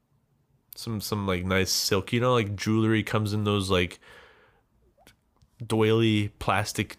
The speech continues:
things, but they're not plastic. Everything's probably plastic, you know? <laughs> Like a little, little drawstring bag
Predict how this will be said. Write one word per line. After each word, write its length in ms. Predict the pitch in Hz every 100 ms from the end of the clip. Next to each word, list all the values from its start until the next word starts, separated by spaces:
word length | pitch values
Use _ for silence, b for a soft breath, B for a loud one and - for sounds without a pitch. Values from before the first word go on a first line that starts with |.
| _ -
things, 600 | 107 107 110 104 - - _ _ _ _ _
but 120 | 117
they're 100 | 117
not 200 | 110 107
plastic. 540 | - 92 95 - - 120 - B B
Everything's 360 | 160 160 135 104
probably 440 | 120 107 104 101
plastic, 680 | 95 98 92 95 101 98 -
you 160 | - 110
know? 180 | 113 98
<laughs> 60 | - - _ _ - B B B B B B B -
Like 140 | 143 156
a 60 |
little, 760 | 147 160 185 185 180 170 - - -
little 460 | 139 147 151 151
drawstring 800 | 123 120 120 113 - 117 107 104
bag 480 | 92 87 85 87